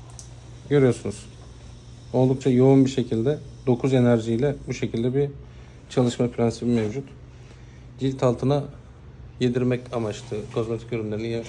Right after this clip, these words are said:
yedirmek amaçlı kullanıyoruz. Tekrardan burada face'i gördük. Şimdi de E moduna aldığımız zaman bu başlığımız çalışacaktır.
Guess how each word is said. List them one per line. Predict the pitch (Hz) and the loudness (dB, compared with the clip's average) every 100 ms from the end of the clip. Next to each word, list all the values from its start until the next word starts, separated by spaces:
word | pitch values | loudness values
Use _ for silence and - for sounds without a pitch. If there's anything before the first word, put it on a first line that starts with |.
| 117 | -6
yedirmek | 113 117 113 | -4 -4 -4
amaçlı | 107 104 - - | -4 -6 -8 -10
kullanıyoruz. | 101 104 110 - - - - - - - - - - - | -8 -8 -10 -14 -20 -20 -20 -20 -20 -20 -20 -20 -20 -12
Tekrardan | - 170 170 156 156 156 | 0 2 6 4 6 4
burada | 156 165 | 2 0
face'i | - 147 143 165 | 4 4 4 4
gördük. | 147 120 - - - - | 4 4 0 -12 -18 -8
Şimdi | 156 156 151 | 0 0 4
de | 180 - - | 2 2 2
E | 147 156 | 4 6
moduna | 147 143 135 | 6 4 4
aldığımız | 127 135 135 151 160 139 | 6 4 4 0 0 -2
zaman | 131 175 180 - - - | -2 -2 -4 -12 -14 -2
bu | 156 | 4
başlığımız | 135 - 110 107 | 4 4 -4 -2
çalışacaktır. | 113 107 - 110 - 170 | -2 -4 -4 -8 -8 -12